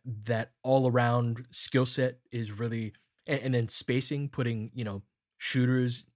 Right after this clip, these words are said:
five out sets. Like, how are you gonna stay in front of Pippen with that type of strength? You know, like, the, your big guys are too slow and your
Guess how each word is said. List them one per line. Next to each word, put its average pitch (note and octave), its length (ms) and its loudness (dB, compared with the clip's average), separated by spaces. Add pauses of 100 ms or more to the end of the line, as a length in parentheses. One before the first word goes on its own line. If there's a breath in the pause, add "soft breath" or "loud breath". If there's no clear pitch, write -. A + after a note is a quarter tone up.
five A#2 300 0
out A#2+ 220 0
sets. A#2+ 360 -4 (420 soft breath)
Like, A2 160 -4
how C#3 140 4
are C#3 100 6
you C3 60 2
gonna B2 180 0
stay B2+ 240 -2
in A#2+ 80 -2
front A#2+ 180 -2
of G#2 80 -8
Pippen B2 320 -6
with A2 140 -6
that A#2 160 -8
type A2+ 180 -8
of A2 140 -8
strength? A#2 520 -6 (480 soft breath)
You C#3+ 140 -2
know, A2+ 100 -2
like, B2 200 0 (240)
the, C#3 300 2
your C#3 140 2
big C3+ 240 2
guys C3 360 2
are A#2 100 -4
too - 180 -10
slow B2 500 -2
and A#2 140 -6
your G#2+ 300 -10